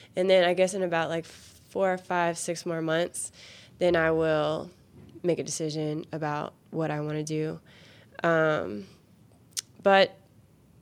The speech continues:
if the outcome is, you know, this is not gonna be the best idea, I'm not trying to have another back surgery, that's for sure. So if it, if it seems like, you know, it's just not, I'm not gonna go back at the level that I want to, and I can,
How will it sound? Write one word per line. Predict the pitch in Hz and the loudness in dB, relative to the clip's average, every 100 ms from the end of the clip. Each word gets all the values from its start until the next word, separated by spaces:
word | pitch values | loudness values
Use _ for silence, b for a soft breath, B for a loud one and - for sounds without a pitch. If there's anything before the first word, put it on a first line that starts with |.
| _ _ _ - | _ _ _ 0
if | 208 202 | 0 2
the | 196 | 4
outcome | 180 180 202 190 190 | 6 4 2 2 6
is, | 185 185 180 180 - | 6 8 4 0 -4
you | 175 | -2
know, | 165 165 | 0 -2
this | 170 | -4
is | 175 165 | -6 -2
not | 156 170 | -2 -2
gonna | 175 165 | -2 -2
be | 170 160 | -2 -2
the | 165 | 0
best | 170 170 | -2 -2
idea, | 175 170 175 175 | -2 2 4 6
I'm | 180 190 | 6 6
not | 185 180 | 4 2
trying | - 170 170 | 0 -2 -2
to | 160 | -4
have | 160 156 | -4 -4
another | 170 - - | -4 -4 -4
back | - - | -4 -6
surgery, | - - 127 - | -10 -8 -6 -6
that's | 165 - | -8 -10
for | - | -12
sure. | - - - - B B B B B | -10 -10 -12 -14 B B B B B
So | - 190 | 2 4
if | 185 190 190 | 4 2 2
it, | 180 - | 2 2
if | 185 | -4
it | 185 | -4
seems | - 180 180 175 | 0 2 2 2
like, | 165 165 - | 0 0 -2
you | |
know, | 165 156 156 | -2 -2 -2
it's | 156 160 - | -4 -2 -2
just | 170 - | -4 -2
not, | 165 160 165 - - - - _ - | 0 2 0 -4 -20 -20 -20 _ -8
I'm | 175 175 | -2 4
not | 175 175 | 4 4
gonna | 180 | 4
go | 180 180 | 4 6
back | 170 180 | 4 4
at | 175 170 | -2 0
the | 175 | 2
level | 175 170 175 175 | 4 4 2 4
that | 170 | 2
I | 165 | 2
want | 165 170 - | 4 2 0
to, | - 180 175 - | 0 4 4 4
and | 170 170 170 165 - B B | 4 6 6 4 -2 B B
I | 165 | 0
can, | 165 | 0